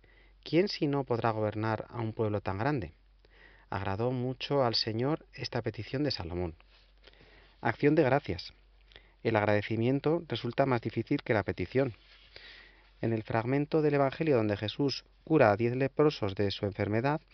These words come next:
solo uno de ellos regresa a darle gracias. A través de los misterios y de las oraciones vocales que los acompañan, se posibilita a la persona que ora el expresar agradecimiento.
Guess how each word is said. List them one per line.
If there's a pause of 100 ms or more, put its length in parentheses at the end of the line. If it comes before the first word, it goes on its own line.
(340)
solo
uno
de
ellos (220)
regresa
a
darle
gracias. (920)
A
través
de
los
misterios
y
de
las
oraciones
vocales (120)
que
los
acompañan, (440)
se
posibilita
a
la
persona
que
ora
el
expresar
agradecimiento.